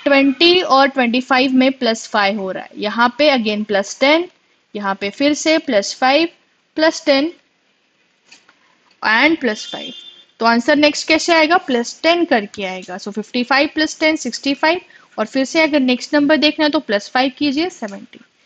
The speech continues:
So sixty five and seventy, option number E is the correct answer for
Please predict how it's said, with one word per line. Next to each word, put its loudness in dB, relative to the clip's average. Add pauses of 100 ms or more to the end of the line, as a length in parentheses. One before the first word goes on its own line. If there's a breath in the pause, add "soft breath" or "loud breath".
(440 soft breath)
So -8
sixty -2
five 2 (200)
and 2
seventy, 0
option -4
number 4 (100)
E -2 (240)
is 0
the 2
correct -6
answer -10
for -4